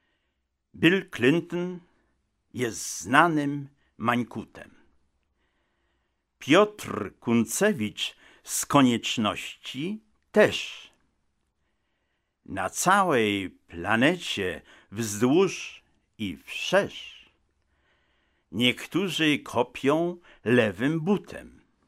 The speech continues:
Piłka uderza w prawą stronę i wtedy padają te gole, po których się kończą swawole. Prawica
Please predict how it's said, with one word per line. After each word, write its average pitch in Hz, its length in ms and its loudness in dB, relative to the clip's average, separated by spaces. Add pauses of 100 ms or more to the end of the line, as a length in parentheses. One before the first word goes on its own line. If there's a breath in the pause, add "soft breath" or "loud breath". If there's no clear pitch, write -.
(1120)
Piłka 120 680 2
uderza 98 600 2
w - 180 -16
prawą 107 580 2
stronę 110 800 -6 (420 soft breath)
i 120 200 4
wtedy 160 540 4
padają 110 720 2
te 190 340 6
gole, 135 680 6 (300 loud breath)
po 135 160 8
których 202 580 2
się 123 400 4
kończą 170 600 4
swawole. 127 960 4 (580 soft breath)
Prawica 151 960 2